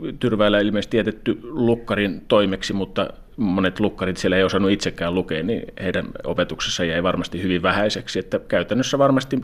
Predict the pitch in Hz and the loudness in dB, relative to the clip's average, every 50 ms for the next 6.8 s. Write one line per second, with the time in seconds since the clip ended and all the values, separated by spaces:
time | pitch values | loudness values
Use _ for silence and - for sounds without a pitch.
0 | - - - 139 123 120 117 - 131 117 117 - - 120 104 - 120 120 120 113 | -6 -4 0 2 2 2 2 2 2 2 2 2 2 0 0 2 2 4 4 4
1 | - 117 113 104 101 113 110 - 117 110 95 - - - - - - 110 110 - | 4 2 2 4 4 2 2 4 2 0 0 0 -4 -12 -8 -2 0 0 2 2
2 | 104 101 95 87 101 101 95 - - 90 - - - 90 - 98 98 98 101 92 | 2 2 2 4 4 2 2 4 2 0 0 -2 -2 2 2 2 4 4 2 2
3 | 98 98 - 104 95 95 92 90 73 95 107 101 - 101 90 87 82 82 85 - | 0 0 0 0 0 0 0 -2 0 0 0 2 2 2 2 2 2 0 -2 -2
4 | 85 - - 92 82 82 80 82 - - - - - - - - - - 80 - | -6 -6 -4 -4 -4 -2 -4 -6 -6 -6 -8 -10 -8 -14 -18 -12 -4 -4 -4 -4
5 | - - - 78 82 85 80 80 80 - 82 - 85 78 - - 85 80 80 - | -4 -6 -6 -4 -2 -2 -2 -2 -4 -6 -8 -8 -8 -8 -4 -4 -4 -4 -4 -8
6 | - - 82 80 90 85 - - - - - 80 80 82 - | -6 -6 -4 -2 -2 -4 -4 -6 -10 -10 -8 -6 -6 -8 -10